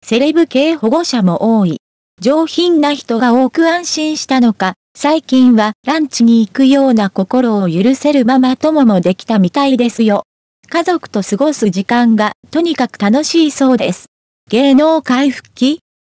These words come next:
百パーセントないでしょうね、しょう。復帰は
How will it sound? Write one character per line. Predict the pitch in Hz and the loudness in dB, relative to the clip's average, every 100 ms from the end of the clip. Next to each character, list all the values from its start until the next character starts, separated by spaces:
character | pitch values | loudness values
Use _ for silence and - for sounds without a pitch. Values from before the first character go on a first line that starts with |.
| _ | _
百 | - 208 - | -8 -8 -6
パ | 339 339 | -2 0
ー | |
セ | 339 320 311 | 0 0 0
ン | 294 | 0
ト | 330 | -2
な | 330 349 | 0 0
い | 320 | 0
で | 254 | -2
し | 233 240 | -2 0
ょ | 226 | 0
う | |
ね、 | 190 180 - _ | 0 -2 -6 _
し | - | -4
ょ | 254 226 - _ _ _ _ | -2 0 -4 _ _ _ _
う。 | |
復 | - _ | -20 _
帰 | - 254 | -4 -2
は | 233 | -2